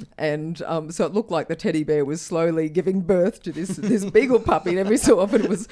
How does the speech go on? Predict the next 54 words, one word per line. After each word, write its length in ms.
it 60
was 220
writhing 360
around, 440
and, 180
and 160
the 60
little, 180
<laughs> 220
little 240
beagle 340
puppy 320
would 180
crown 360
between 320
the 40
teddy 220
bear's 240
legs. 260
<laughs> 40
And, 340
and 160
I 120
sat 260
there 100
and 100
thought, 160
"I've 120
just 180
spent, 340
you 80
know, 220
ten 300
seconds 360
of 100
my 160
life 300
watching 540
this." 300
You 60
know, 80
uh, 160
the, 300
the, 480
the 140
capacity 640
of 120
mass 280
media 300
to 80
do 160
this, 180
and 140
so 180